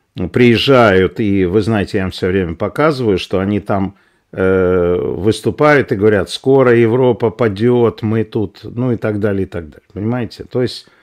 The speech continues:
э, бывает архаика везде. Вот надо держать нос по ветру. Конечно,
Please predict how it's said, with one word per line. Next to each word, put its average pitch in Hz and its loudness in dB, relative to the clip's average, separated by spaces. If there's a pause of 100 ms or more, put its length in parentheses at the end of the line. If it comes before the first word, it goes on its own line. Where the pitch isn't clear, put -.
(420)
э, 107 -2
бывает 143 4
архаика 139 2
везде. 107 -2
Вот 90 -4
надо 117 -2
держать 107 0
нос 110 0
по 101 0
ветру. 82 -8
Конечно, 120 0